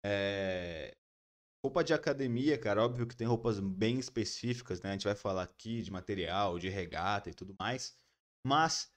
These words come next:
é, se você seguir, vamos dizer assim,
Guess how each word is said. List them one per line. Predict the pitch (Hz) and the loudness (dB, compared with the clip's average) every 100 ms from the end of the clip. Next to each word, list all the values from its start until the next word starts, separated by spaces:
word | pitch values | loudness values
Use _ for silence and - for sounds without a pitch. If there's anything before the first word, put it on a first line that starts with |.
| _ | _
é, | - 135 | 0 2
se | 143 151 | 0 2
você | 151 - 175 180 180 165 | 2 4 4 6 6 2
seguir, | - 180 131 110 151 120 | -2 -2 -4 -2 0 0
vamos | 98 113 | 0 2
dizer | 110 113 | 4 4
assim, | 113 104 113 107 95 | 4 2 -2 -4 -4